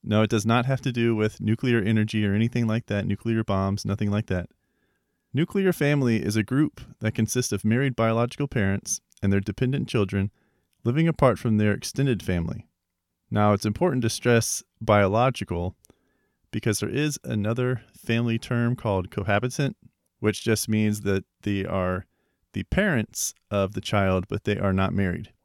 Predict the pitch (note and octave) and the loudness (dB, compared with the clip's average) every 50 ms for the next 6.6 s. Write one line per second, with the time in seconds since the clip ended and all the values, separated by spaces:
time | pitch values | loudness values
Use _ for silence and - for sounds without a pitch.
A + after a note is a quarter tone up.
0 | _ _ _ _ - - - - _ _ _ B2 D3+ F3 - C#3+ B2 A2 G2+ - | _ _ _ _ -4 -4 -4 -4 _ _ _ 0 0 2 2 2 2 2 2 0
1 | - A2 G#2+ G#2 G2+ G2 G2 G2 G2 - _ _ _ _ _ _ G#2 G#2 F#2 G2+ | 0 0 0 0 0 0 0 -2 -2 -4 _ _ _ _ _ _ -4 -2 0 0
2 | F#2+ F2+ F#2+ G2+ G#2+ A2 A2 G#2+ G2+ F#2+ F#2+ F#2+ - _ _ _ _ - G2 G2 | 0 0 0 0 2 2 2 2 2 0 -2 -4 -8 _ _ _ _ -2 0 2
3 | F#2+ F#2+ G2 F#2+ - - - G2 F#2+ F#2 F2+ - - _ - - F#2+ F2+ G2 F#2 | 2 2 2 0 -2 -4 -4 -2 -2 -2 -4 -6 -14 _ -6 -4 -2 -2 -2 -4
4 | - - - - E2+ F#2 - - G2+ F#2 F2 - - F#2+ - _ _ _ _ _ | -6 -6 -8 -8 -8 -8 -2 0 2 2 2 -2 -10 -14 -16 _ _ _ _ _
5 | _ _ _ _ _ _ _ _ _ _ - G#2+ F#2+ G2+ A2+ C3 C#3 C#3+ - - | _ _ _ _ _ _ _ _ _ _ -4 -4 0 0 0 0 0 -2 -2 0
6 | E3 D3 B2+ A2 A#2+ - - - G2+ - - - | 2 2 4 4 2 2 2 0 -2 -2 -8 -12